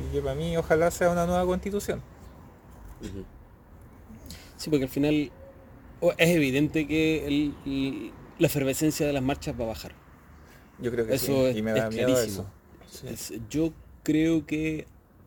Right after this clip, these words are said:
Speaker 2: eh, hay que ser un poco, un poco optimista al respecto. O sea, no creo que sea necesario estar saliendo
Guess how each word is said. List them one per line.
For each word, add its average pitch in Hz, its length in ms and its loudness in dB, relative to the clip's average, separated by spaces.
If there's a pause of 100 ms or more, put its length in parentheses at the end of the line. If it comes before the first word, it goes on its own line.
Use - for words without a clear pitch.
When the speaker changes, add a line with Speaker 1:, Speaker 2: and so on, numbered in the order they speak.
(1000)
Speaker 2:
eh, 110 920 -2 (1160)
hay 170 160 4
que 180 100 0
ser 175 160 2
un 180 80 2
poco, 190 440 0
un 190 160 -2
poco 196 460 -4
optimista 196 540 2
al 208 80 4
respecto. - 400 -2
O - 40 -10
sea, 160 120 -4
no 156 140 0
creo 165 220 4
que 170 80 -4
sea 180 200 0
necesario 170 600 0
estar 165 300 0
saliendo 170 960 2